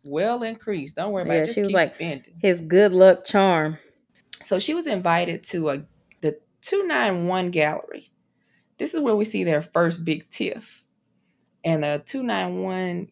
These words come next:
Speaker 1: gallery is different, it's modern. She understands the artists want you to feel instead of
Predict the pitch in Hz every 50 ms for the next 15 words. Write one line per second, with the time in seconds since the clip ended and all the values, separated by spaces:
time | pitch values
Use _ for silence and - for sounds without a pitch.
0 | _ - 165 156 151 151 147 147 147 151 156 143 - _ - 277 269 262 - -
1 | 226 208 202 - - - 139 - 160 165 185 196 208 208 202 196 196 190 190 190
2 | 190 190 - _ _ - _ - - - 226 226 220 208 196 185 202 - 175 165
3 | 165 165 170 170 - - 165 160 160 160 156 160 - - - 165 156 160 - -
4 | 160 - - - - - - 240 240 226 190 165 147 139 143 147 147 156 - -
5 | 175 160 151 147 143 143 151